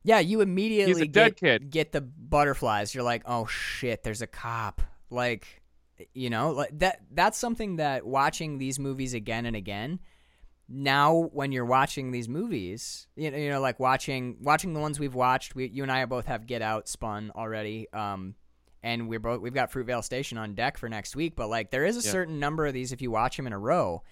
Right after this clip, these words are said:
Speaker 1: every time you see a cop, you're like, "Oh shit, shit, shit, shit, someone's going to jail, someone's gonna get beaten, someone's
Speaker 2: Yep.
Speaker 1: gonna get shot to death."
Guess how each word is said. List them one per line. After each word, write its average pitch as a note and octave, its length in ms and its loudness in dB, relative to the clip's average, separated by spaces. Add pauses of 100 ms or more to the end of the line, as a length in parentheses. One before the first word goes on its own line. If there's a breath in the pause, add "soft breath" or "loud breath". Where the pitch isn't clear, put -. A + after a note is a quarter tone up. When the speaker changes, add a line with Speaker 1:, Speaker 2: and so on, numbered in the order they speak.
(360)
Speaker 1:
every C#3 420 4
time A#2+ 380 0
you F#2 80 -6
see G2+ 240 -4
a F2+ 60 -4
cop, G#2 340 0
you're G2 100 -4
like, F#2 320 -4
"Oh F#2 180 -6
shit, - 480 -10
shit, - 300 -8
shit, - 260 -10
shit, G#2 240 -6
someone's G#2 280 -6
going F#2 180 -8
to F2 60 -8
jail, B2 360 -2
someone's G2+ 260 -6
gonna G2 160 -10
get E2+ 240 -10
beaten, A#2+ 380 -4
someone's B2 280 0
Speaker 2:
Yep. - 40 -10
Speaker 1:
gonna G#2+ 140 -8
get D#2+ 80 -12
shot B2 340 -2
to B2 80 -10
death." A#2 340 -6